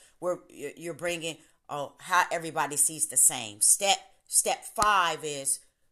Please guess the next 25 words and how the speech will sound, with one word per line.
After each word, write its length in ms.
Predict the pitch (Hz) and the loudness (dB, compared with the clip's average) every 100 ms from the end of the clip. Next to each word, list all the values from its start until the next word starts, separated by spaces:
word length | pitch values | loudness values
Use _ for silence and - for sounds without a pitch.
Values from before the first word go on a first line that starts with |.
| _ - | _ -10
okay, 520 | 226 175 127 123 147 _ | -8 -4 -6 -6 -14 _
so 520 | - - 170 151 143 - _ _ | 2 2 2 -2 -6 -12 _ _
let's 300 | 160 180 180 | 0 2 2
observe 640 | 170 143 170 165 156 156 - | 0 -2 0 -2 -4 -6 -4
also 440 | 185 196 - 156 | -2 0 0 -2
within 320 | 147 151 151 | -6 -10 -8
our 80 | 147 | -8
community 800 | 139 147 147 135 131 - 135 127 _ _ | -10 -12 -12 -10 -8 -10 -10 -14 _ _
to 100 | - | -16
purposely 460 | 160 180 156 156 151 | -12 -12 -6 -4 0
see 240 | - 143 | 0 -2
weakness. 560 | 127 127 - 104 - - - _ _ _ _ _ _ | -8 -14 -16 -18 -14 -14 -18 _ _ _ _ _ _
Part 280 | 233 240 247 | 6 8 8
of 60 | 190 | 8
step 280 | - 165 | 4 2
four 340 | - 156 147 131 | -4 -6 -6 -6
was 360 | 127 123 117 - | -8 -8 -6 -4
to 120 | 127 | 2
see, 520 | - 156 139 123 120 _ _ _ _ _ _ _ _ _ _ _ _ _ _ _ _ _ _ _ _ _ _ _ _ _ _ _ - | 2 2 -4 -10 -16 _ _ _ _ _ _ _ _ _ _ _ _ _ _ _ _ _ _ _ _ _ _ _ _ _ _ _ -10
is 180 | 170 175 | -4 -4
everybody 440 | 160 143 147 139 | -4 -4 -4 2
saying 380 | 143 151 143 131 | 2 2 -4 -4
the 60 | |
same 380 | 131 - 131 127 | -2 -2 -4 -10
thing 520 | 117 143 123 104 104 | -12 -10 -10 -12 -20